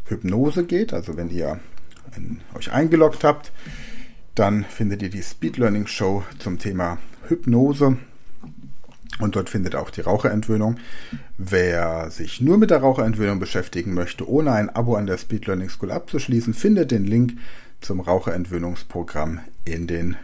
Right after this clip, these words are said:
Shownotes dieses Podcasts. Zweites Beispiel. Wir können die Ware leider nicht bis Ende der Woche liefern.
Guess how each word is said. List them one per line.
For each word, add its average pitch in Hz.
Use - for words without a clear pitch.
Shownotes 80
dieses 80
Podcasts. -
Zweites 90
Beispiel. -
Wir 127
können 196
die 151
Ware 123
leider 110
nicht 131
bis 113
Ende 110
der 110
Woche 87
liefern. 101